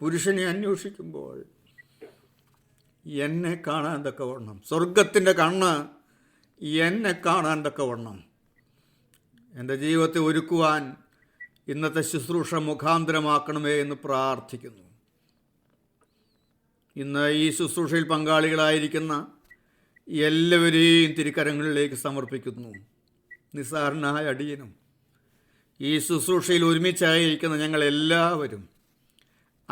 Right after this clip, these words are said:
അനുഗ്രഹിക്കപ്പെട്ടവരായി തീരുവാൻ സ്വർഗം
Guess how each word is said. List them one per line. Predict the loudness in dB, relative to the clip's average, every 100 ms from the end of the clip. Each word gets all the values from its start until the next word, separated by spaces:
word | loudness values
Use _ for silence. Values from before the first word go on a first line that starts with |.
| -2
അനുഗ്രഹിക്കപ്പെട്ടവരായി | -2 -4 -2 0 2 0 -2 -4 -4 -2 0 -2 -2
തീരുവാൻ | -6 -4 -4 -6 -10 -18 _ _ _ _ _ _ _
സ്വർഗം | -12 -8 -4 -4 -2 -2